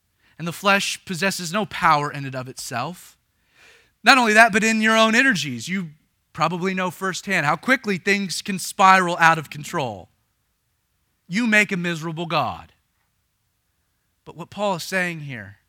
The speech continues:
is that if you lay hold of Jesus, if that's your aim, if that's your focus,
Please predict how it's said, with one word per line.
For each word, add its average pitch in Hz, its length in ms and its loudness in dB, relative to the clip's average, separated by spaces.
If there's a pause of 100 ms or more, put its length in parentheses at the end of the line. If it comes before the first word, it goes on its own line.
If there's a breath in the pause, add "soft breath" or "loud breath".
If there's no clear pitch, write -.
(720)
is 175 140 -6
that 180 120 -4
if 175 160 -4
you 214 200 -2
lay 196 280 2
hold 208 800 -2
of 156 180 -6
Jesus, 143 1000 -6 (1600)
if 160 140 -18
that's 202 280 -8
your 160 160 -12
aim, 107 400 -18 (480 soft breath)
if 175 120 -8
that's 185 260 -4
your 170 100 -8
focus, 117 600 -16